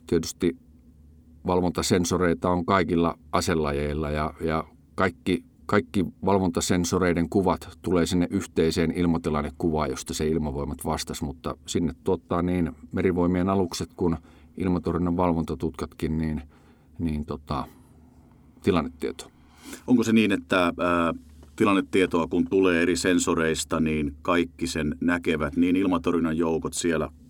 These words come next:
Speaker 2: kentällä kuin hävittäjät ilmassa ja alukset merellä, kaikki saavat ne samat maalit?
Speaker 1: Kaikki, kaikki saa samat maalit, kyllä just, just näin, ja sehän on niin kuin aivan erinomainen järjestelmä Suomessa, ja en nyt sano, että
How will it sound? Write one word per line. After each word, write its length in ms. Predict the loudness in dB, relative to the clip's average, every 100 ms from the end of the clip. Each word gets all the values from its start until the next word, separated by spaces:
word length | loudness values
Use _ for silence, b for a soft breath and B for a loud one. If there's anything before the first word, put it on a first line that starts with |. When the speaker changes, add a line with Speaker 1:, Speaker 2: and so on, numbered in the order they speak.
| -20 -4
Speaker 2:
kentällä 500 | 0 2 2 0 0
kuin 320 | -2 -2 -2 -4
hävittäjät 560 | -4 -2 0 0 0 2
ilmassa 460 | 0 0 -4 -4
ja 100 | -4
alukset 360 | -4 -6 -8 -4
merellä, 380 | -2 -2 -4 -6
kaikki 320 | -6 -6 -8
saavat 280 | -4 -4 -6
ne 80 | -6
samat 300 | -6 -6 -6
maalit? 360 | -6 -8 -8
Speaker 1:
Kaikki, 400 | 0 0 0 2
kaikki 280 | 2 2 -2
saa 200 | 2 2
samat 300 | 4 2 2 0
maalit, 380 | 2 2 0 -4 -2
kyllä 220 | 0 2
just, 280 | 0 -2 -6 -6
just 220 | -6 -2
näin, 260 | 0 0 0
ja 120 | -4 -8
sehän 340 | -6 -2 0 0
on 100 | -2
niin 140 | -4
kuin 220 | -4 -4 -4
aivan 400 | -2 -2 -2 -4 -10 -6
erinomainen 840 | -2 0 0 -2 -2 -2 -4 -6 -10 -20 -20 -18 -6
järjestelmä 640 | -2 2 0 0 -4 -4 -2
Suomessa, 540 | 0 0 0 -4 -2
ja 220 | -2 -4 -2
en 80 | -2
nyt 140 | 0
sano, 180 | 0 -2
että 180 | 0